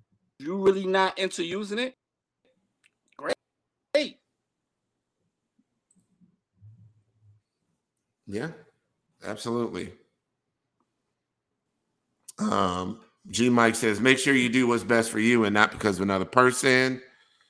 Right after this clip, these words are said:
Speaker 2: Um, <laughs> Raven said, "Nope, limp,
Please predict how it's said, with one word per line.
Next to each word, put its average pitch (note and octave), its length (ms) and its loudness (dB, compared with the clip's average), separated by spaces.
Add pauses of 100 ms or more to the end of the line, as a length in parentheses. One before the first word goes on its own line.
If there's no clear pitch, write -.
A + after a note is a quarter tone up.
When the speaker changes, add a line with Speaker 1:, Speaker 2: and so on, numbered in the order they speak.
(560)
Speaker 2:
Um, F2 760 -4 (240)
<laughs> - 360 -6 (2000)
Raven B2+ 380 8
said, B2 320 0
"Nope, C3+ 360 4
limp, C3 260 2